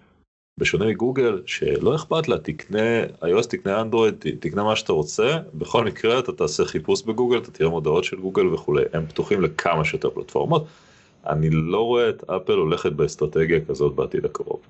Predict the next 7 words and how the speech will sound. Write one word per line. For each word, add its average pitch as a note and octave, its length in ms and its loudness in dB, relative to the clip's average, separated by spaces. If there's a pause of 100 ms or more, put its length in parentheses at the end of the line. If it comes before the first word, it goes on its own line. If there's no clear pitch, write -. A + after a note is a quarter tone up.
(140)
אפילו A#2+ 420 0
אם A2+ 60 0
הם F#2+ 140 0
יתחילו D#2 320 2
להציע - 280 -2
שירותים. - 400 -8 (680)
עכשיו, E2+ 200 0